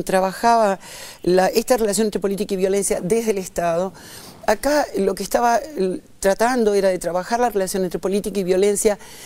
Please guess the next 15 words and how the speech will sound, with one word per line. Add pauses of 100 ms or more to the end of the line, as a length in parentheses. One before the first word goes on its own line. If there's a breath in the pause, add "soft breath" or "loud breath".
(200 loud breath)
desde, (240)
en
ese
momento,
lo
que
es
el
movimiento
revolucionario, (340 loud breath)
o
sea,
lo
que
intenta